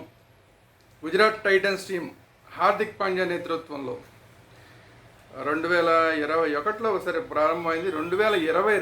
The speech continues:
రెండులో ఈ టీము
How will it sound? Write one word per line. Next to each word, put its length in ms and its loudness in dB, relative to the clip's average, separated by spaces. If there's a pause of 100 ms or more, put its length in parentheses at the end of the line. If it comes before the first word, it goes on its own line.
రెండులో 380 4 (2250)
ఈ 40 2 (100)
టీము 320 2